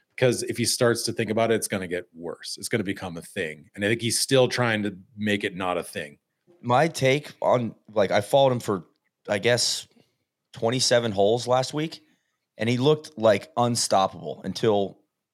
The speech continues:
Speaker 2: basically thirteen through eighteen on Sunday. And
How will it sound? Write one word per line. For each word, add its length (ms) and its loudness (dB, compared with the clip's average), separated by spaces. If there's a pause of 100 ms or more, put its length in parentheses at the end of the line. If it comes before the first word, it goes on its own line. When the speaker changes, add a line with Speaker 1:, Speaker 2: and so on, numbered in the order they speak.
(280)
Speaker 2:
basically 400 -2
thirteen 680 -4
through 240 -6
eighteen 360 -4
on 120 -4
Sunday. 440 -8 (920)
And 380 -2